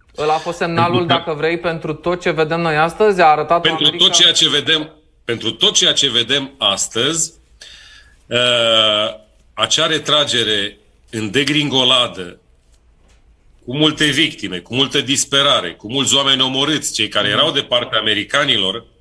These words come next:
Speaker 2: atenție, vorbim despre afgani, care erau de partea americanilor, acea retragere dublată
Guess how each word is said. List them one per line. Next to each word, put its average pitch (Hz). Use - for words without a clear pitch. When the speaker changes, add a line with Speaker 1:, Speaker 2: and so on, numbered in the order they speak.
Speaker 2:
atenție, 123
vorbim 95
despre 117
afgani, 117
care 113
erau 131
de 117
partea 120
americanilor, 107
acea 143
retragere 120
dublată 113